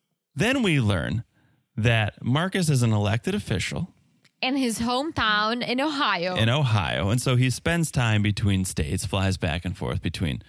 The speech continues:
Speaker 1: Ohio and Florida. And I guess when a man is,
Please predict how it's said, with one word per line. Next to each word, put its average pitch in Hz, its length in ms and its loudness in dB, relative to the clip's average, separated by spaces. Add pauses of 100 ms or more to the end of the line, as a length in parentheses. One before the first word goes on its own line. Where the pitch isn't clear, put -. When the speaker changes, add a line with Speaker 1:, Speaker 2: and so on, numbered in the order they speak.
(340)
Speaker 1:
Ohio 90 460 0
and 76 160 -4
Florida. 71 360 -2
And 139 140 0 (540)
I - 80 -2
guess - 320 0
when 175 260 2
a 151 80 2
man 139 520 0
is, 110 540 0